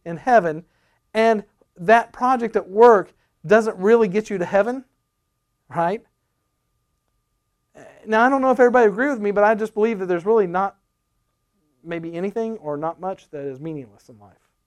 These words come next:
Now, the psalmist, remember, will say, "Meaningless, meaningless is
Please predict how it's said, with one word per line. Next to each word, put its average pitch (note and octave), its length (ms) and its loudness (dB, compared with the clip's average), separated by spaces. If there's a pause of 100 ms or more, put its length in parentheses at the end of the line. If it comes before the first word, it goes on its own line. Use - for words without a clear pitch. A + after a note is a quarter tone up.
(1080)
Now, G3 180 2
the F#3 100 -4
psalmist, A#3 580 2
remember, F#3 360 -2
will E3+ 100 0
say, E3+ 300 -2 (200)
"Meaningless, F#3 560 -2
meaningless F3+ 540 -6
is C3+ 140 -12